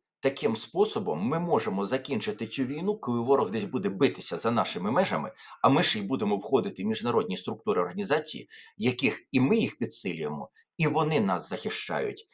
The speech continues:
Ті ж самі нато і Європейський Союз. І, можливо, будуть ще якісь в майбутньому, за сто років, якісь нові прояви.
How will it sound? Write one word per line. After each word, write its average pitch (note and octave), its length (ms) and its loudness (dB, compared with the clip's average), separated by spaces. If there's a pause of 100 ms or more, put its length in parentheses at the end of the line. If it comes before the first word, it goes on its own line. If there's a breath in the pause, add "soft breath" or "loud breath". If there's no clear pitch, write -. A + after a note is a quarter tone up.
(140)
Ті D3 120 4
ж - 120 4
самі G3 360 6 (240 loud breath)
нато A#2+ 420 6
і A2+ 80 -4
Європейський G2+ 580 0
Союз. F2 480 -4
І, C2+ 40 -10
можливо, A#2 280 4
будуть A2+ 180 -2
ще - 160 0
якісь - 300 -2
в G2+ 40 -2
майбутньому, G2 500 -2
за E2+ 100 -6
сто - 180 4
років, A2 220 4
якісь A2+ 280 -6
нові A2 360 0 (340 loud breath)
прояви. C3+ 480 8